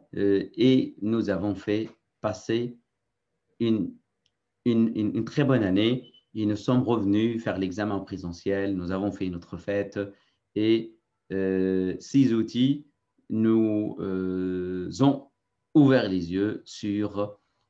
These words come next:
de nouvelles possibilités. Donc, que, que ça pleuve, on neige, qu'il y ait des gilets jaunes, au noir, euh,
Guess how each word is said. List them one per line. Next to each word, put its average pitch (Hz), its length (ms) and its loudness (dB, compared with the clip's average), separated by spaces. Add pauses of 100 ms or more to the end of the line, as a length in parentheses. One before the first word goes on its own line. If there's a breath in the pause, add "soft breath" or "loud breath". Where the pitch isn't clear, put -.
(280)
de 123 120 4
nouvelles 131 340 6
possibilités. 90 880 -4
Donc, 117 440 -2 (580)
que, 139 120 2 (640)
que 131 160 4
ça 101 720 0
pleuve, 113 640 4
on 92 120 -6
neige, 104 640 2 (540)
qu'il 95 180 -6
y 104 60 2
ait 107 60 2
des 104 120 0
gilets 101 320 0
jaunes, 95 580 0 (300)
au 110 100 -2
noir, 113 640 0 (920)
euh, 90 1800 -2